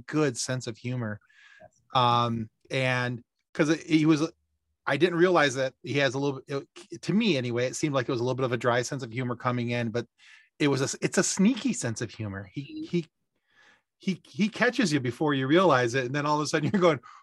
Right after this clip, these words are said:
Speaker 1: "Wait a second, that was a joke. He was,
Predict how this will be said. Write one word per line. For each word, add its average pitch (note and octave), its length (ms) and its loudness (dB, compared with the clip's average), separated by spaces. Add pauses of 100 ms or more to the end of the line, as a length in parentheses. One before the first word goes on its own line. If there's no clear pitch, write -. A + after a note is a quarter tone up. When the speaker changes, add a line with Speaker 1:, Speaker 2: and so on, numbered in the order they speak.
(380)
Speaker 1:
"Wait G#3 200 8
a F#3 40 6
second, D#3+ 400 2
that A#3 180 4
was G3 140 -2
a F3+ 60 -2
joke. D3+ 320 0
He A#3 180 -2
was, A3 320 -2